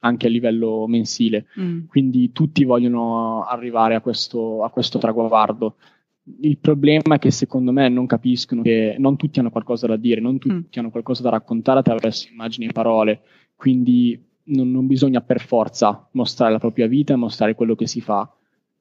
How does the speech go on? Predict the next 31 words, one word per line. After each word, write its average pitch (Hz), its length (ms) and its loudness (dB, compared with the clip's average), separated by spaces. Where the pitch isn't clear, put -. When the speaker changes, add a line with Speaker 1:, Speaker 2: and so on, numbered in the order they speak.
Speaker 1:
Eh, 120 360 -12
è 135 100 -6
un 123 100 -2
problema, 127 280 0
diciamo, 117 420 -2
di 120 320 0
tutta 127 320 -2
la, 110 340 2
la 123 100 -2
società - 400 0
contemporanea, 117 880 -2
però 127 300 0
su - 160 -4
Instagram, 127 600 0
eh, 107 300 -4
a - 100 -16
causa 123 280 2
dei 123 120 4
soldi, 120 580 2
è 123 100 2
esploso 120 420 2
questo 117 260 -2
fenomeno. 110 460 0
Speaker 2:
Mm-mm. 104 120 0
Speaker 1:
Tutti 139 160 0
vogliono 120 320 0
essere 117 300 -2
Instagrammer, 113 580 -2
tutti - 260 -10
vogliono 117 320 -2
monetizzare. 110 720 -2